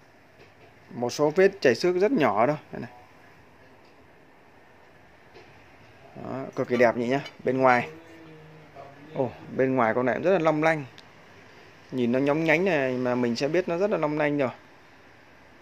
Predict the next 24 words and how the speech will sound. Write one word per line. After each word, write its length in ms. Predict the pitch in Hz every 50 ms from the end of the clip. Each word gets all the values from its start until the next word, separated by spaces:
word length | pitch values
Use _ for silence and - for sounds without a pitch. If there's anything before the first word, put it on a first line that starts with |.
| - - - - - - - - - 147
Phần 260 | - 147 139 139 135
đáy 260 | 139 139 156 190 208
con 160 | 202 190 170 165
này 240 | 151 143 139 135
thì 140 | 131 139 135
nó 200 | 135 147 160 165
chảy 200 | 165 - 160 135
xước 140 | 135 185 190
nhẹ 180 | 196 202 156 151
thôi 120 | 160 170 156
này, 180 | 147 139 - -
chảy 120 | - 131
xước 140 | - - -
ít 180 | - - 226 226
thôi. 100 | 208 175 - - - - - - - - - - - - - - - - - - - - -
Một, 280 | 160 147 135 131 131 - - 131 127 127 127 127 135
một 260 | 139 147 135 131 127
số 280 | 127 - - 156 175 190
điểm 260 | 180 143 120 117 131
bên 80 | 147 151
này 120 | 139 127
nhìn 160 | 131 131 127
thấy 100 | 135 143
không? 80 | 143